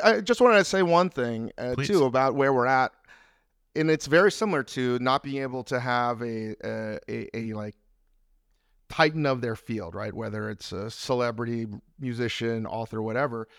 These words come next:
Speaker 1: It's hard right now because everything's fractionalized. Everyone has their own micro communities.
Speaker 2: Right.
Speaker 1: It's almost impossible to transcend unless you're like Taylor Swift, right? I'm not saying it's not impossible. It's there. And look what happens when you can do that.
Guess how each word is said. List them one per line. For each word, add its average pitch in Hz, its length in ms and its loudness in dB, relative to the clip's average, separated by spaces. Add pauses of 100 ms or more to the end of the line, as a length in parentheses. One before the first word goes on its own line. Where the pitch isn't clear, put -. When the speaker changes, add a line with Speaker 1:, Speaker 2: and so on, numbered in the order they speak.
(380)
Speaker 1:
It's 156 180 -4
hard 190 300 2
right 160 200 2
now 139 320 -4
because 147 360 -2
everything's 160 500 -4
fractionalized. 135 520 -2
Everyone 170 380 -2
has 156 200 -2
their 139 140 -2
own 139 120 0
micro 135 300 0
communities. 131 640 -6 (420)
Speaker 2:
Right. 127 140 -2
Speaker 1:
It's 127 100 2
almost 185 300 2
impossible 156 560 0
to - 60 -10
transcend 131 500 -2 (100)
unless 165 300 0
you're 330 140 0
like 262 200 2
Taylor 214 320 6
Swift, - 420 0
right? - 200 0
I'm 208 100 4
not 262 140 0
saying 226 160 4
it's 202 140 -2
not 196 140 4
impossible. 170 720 -2 (260)
It's 208 220 0
there. 190 480 4 (340)
And 196 120 4
look 262 160 -4
what 240 120 2
happens 208 480 2
when 185 180 2
you 208 100 -2
can 247 300 0
do 139 160 -8
that. 113 280 -8